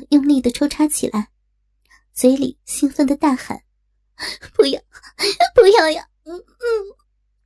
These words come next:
秦美的话再也说不下去，王壮抓着她丰满的奶子，随后凑上自己的大嘴，贴住她的双唇，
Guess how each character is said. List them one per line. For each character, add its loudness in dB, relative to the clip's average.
秦 -2
美 0
的 -2
话 -4
再 -4
也 2
说 -2
不 -4
下 -2
去， -6
王 -2
壮 0
抓 -2
着 -2
她 -4
丰 0
满 -2
的 -6
奶 -2
子， -4
随 0
后 -2
凑 -4
上 -2
自 -4
己 -6
的 -4
大 0
嘴， -4
贴 0
住 -2
她 -6
的 -6
双 -4
唇， -4